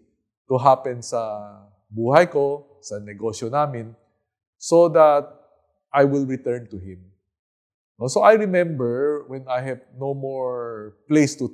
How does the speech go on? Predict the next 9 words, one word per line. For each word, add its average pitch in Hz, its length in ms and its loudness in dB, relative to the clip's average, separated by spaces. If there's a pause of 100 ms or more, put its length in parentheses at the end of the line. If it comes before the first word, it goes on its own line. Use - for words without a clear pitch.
turn 175 360 6
to, 143 280 -2 (560)
no? 127 160 -8
Dahil 113 380 -2
sa 110 160 -8
severe, 131 720 -2
uh, 104 480 -6 (320)
crisis, 123 580 4
no? 113 240 -20